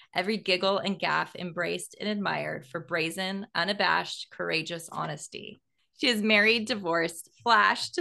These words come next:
<laughs> starred in movies, produced movies, become a mogul, had kids, cried, laughed, stumbled, and soared in front of us. We've cheered her triumph and sent hugs when she shared her vulnerability. And that's just what she's let us in on.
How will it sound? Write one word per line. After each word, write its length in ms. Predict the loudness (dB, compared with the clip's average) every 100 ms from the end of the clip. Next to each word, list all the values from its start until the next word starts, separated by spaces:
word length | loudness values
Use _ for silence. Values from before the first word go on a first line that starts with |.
| -2
<laughs> 100 | 0
starred 400 | 0 2 6 6
in 140 | 6 4
movies, 480 | 2 0 -2 -4 -2
produced 420 | 2 2 0 0
movies, 500 | 0 2 2 0 -2
become 300 | -6 -2 -2
a 40 |
mogul, 680 | 0 0 0 2 2 2 -2
had 260 | 2 2 0
kids, 500 | -4 -2 -2 -4 -12 _
cried, 540 | 0 4 6 4 0 -8 _ _
laughed, 500 | 2 6 6 4 -2 -14
stumbled, 720 | -12 0 2 4 2 0 -2
and 260 | 0 0 0
soared 340 | -2 0 0
in 200 | 0 -4
front 200 | -4 -8
of 80 | -6
us. 320 | -8 -8 -12 -18 -20 _ -6
We've 160 | -6
cheered 320 | -2 2 2 2
her 120 | -2
triumph 540 | -2 0 0 0 -4 -6
and 200 | -6 -4
sent 220 | -4 -6
hugs 460 | -6 -2 0 -2 -4
when 160 | -8
she 160 | -6 -8
shared 340 | -4 -2 -2
her 140 | -4 -6
vulnerability. 920 | -4 -4 -4 -4 -4 -4 -6 -10 -14 -20 -20 -10
And 80 | -6
that's 220 | -6 -6
just 260 | -6 -6
what 100 | -8
she's 320 | -8 -6 -8 -10
let 140 | -12
us 140 | -12
in 180 | -10 -10
on. 240 | -10 -12